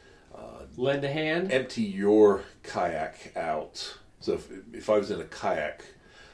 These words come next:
Speaker 1: uh, or, or even the, the canoe, so if we capsized the canoe, somebody would drag it over the front of their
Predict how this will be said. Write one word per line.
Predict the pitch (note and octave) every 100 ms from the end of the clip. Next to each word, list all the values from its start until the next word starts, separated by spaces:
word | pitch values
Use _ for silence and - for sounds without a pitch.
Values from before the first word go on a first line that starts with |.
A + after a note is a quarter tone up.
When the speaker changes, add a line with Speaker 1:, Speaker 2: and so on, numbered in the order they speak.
| - -
Speaker 1:
uh, | - C#2+ C#2 - -
or, | A2 A2+
or | C3 C#3
even | B2+ G2+
the, | F2+ E2+ -
the |
canoe, | - A#2 F#2+
so | D#2+ -
if | A#2 A#2
we | G#2+
capsized | F#2+ B2 A#2 - G2 F#2 E2+
the | -
canoe, | G2 F2+ F2 D#2+ _ -
somebody | - F#2+ F2+ E2
would | D#2+
drag | D2+ F#2 F2+ E2+
it | D#2
over | D#2+ E2
the | D#2+
front | - F#2+ F2
of | E2
their | E2 E2+ D#2+